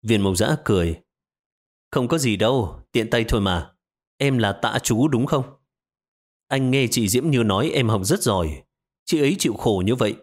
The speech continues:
chỉ vì muốn con đường sau này của em dễ đi hơn một chút. Ở độ tuổi này của em, thì cứ tập trung vào việc học đi."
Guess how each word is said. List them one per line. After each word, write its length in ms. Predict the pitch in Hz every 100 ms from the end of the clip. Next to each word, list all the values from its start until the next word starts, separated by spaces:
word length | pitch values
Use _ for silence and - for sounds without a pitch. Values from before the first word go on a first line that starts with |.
| _ _ -
chỉ 160 | - 104
vì 180 | 110
muốn 260 | 107 107 185 202
con 160 | 160
đường 180 | 127 98
sau 180 | 92 120
này 160 | 101
của 120 | 90 113
em 200 | 110 107
dễ 200 | 151 208
đi 220 | 160 156
hơn 160 | 123
một 100 | 101
chút. 280 | 85 127 170 - _ _ _ _ _ _ _
Ở 140 | 123
độ 200 | 95 120
tuổi 220 | - 110 90
này 200 | 95 92
của 140 | 98
em, 260 | 107 117 98 _ _ _ -
thì 160 | 117 107
cứ 180 | - 185 -
tập 120 | 110
trung 200 | - 143
vào 120 | 110 92
việc 200 | 101 -
học 240 | 107 -
đi." 360 | 127 139 -